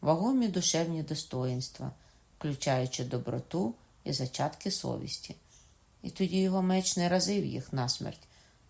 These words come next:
задовольняючись лише поголенням у належному ступені. Що стосується осіб начальницьких, то тут він був нещадний. Агабек тим часом громістко всівся,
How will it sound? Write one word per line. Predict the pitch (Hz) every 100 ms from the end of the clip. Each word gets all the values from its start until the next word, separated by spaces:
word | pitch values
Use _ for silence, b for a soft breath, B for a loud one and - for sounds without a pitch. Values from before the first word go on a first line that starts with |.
| - -
задовольняючись | 156 139 139 147 151 151 147 - 143
лише | 147 - 143
поголенням | - 160 160 131 123 127 127 131 -
у |
належному | 143 139 135 131 139 135 135
ступені. | - 143 - 127 127 - b b - - - - _ -
Що | - 127
стосується | 131 143 - 143 135 - 131
осіб | - - 139
начальницьких, | 135 123 - 127 180 220 175 - - - - b b b -
то | 139 165
тут | 175 147 151 147 139
він | 143 131
був | 131 127
нещадний. | 131 135 - 87 78 - 151 - - - - _ - _ _ - - - _ _ _ -
Агабек | 170 220 262 320
тим | - 233
часом | 208 196 196 180
громістко | 165 156 156 151 -
всівся, | 135 - 175 214 - 190